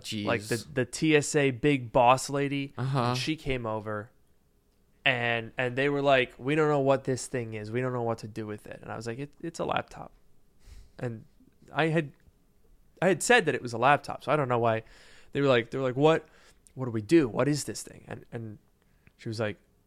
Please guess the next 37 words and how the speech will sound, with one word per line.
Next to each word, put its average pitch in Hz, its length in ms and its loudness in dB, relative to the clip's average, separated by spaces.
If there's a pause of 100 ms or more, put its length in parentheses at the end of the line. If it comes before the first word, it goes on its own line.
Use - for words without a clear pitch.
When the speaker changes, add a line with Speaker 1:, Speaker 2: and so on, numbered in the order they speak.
(600)
Speaker 1:
"Yeah, 123 160 2
what, 120 320 4
what 143 160 6
is 180 120 4
it?" 220 220 4
And 123 140 -2
I 123 100 2
just 127 240 -6
opened 156 260 0
it 143 60 -2
up. 143 160 2
I'm 123 100 -6
like, 117 220 -6
"It's 147 160 -8
the, 151 280 -2
it's 147 120 -10
a 165 60 2
laptop, 180 420 -2
the 123 120 -6
original, 139 540 -6 (680)
original 131 360 -4
Apple 135 300 -2
laptop." 131 480 -2 (400)
And 117 120 -8
she 123 60 -6
was 117 100 -6
like, 113 160 -4
"Oh, 147 260 12
okay. - 320 -6 (400)
Off 147 160 2
you 120 80 -6
go." - 220 -10 (420)
Speaker 2:
<laughs> 226 580 -6
Speaker 1:
And 113 140 -6
then 110 100 -2
I 107 80 0
went. 107 320 -2